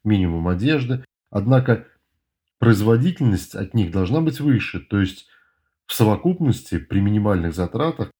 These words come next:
люди производят, или хозяйство с рабами производит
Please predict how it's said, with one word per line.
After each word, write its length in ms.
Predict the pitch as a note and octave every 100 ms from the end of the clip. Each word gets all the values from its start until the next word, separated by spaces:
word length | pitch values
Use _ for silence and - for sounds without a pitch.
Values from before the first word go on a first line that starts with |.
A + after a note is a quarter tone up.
| _ _ -
люди 240 | G2 B2
производят, 680 | B2 G2+ F#2+ F#2 A#2 G2+ - _ _ _ -
или 300 | F#2 E2+ D#2+
хозяйство 580 | C#2+ G2 F2 F2+ - -
с 80 | -
рабами 540 | E2+ D#2+ G#2+ B2+ B2+ - _ _ -
производит 500 | F#2+ F2 G#2 G#2